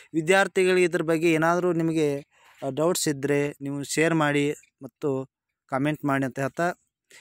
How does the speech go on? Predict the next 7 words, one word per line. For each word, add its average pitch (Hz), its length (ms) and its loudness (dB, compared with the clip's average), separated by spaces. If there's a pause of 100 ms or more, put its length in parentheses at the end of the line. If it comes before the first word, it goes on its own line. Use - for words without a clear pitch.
ಇದುವರೆಗೆ 190 260 2
ನನ್ನ 180 160 0
ಚಾನಲ್ನ 170 400 0
ವೀಕ್ಷಣೆ 160 240 -2
ಮಾಡ್ತಕ್ಕಂಥ 156 500 -4
ಎಲ್ಲ 151 220 0
ಆತ್ಮೀಯ 151 500 0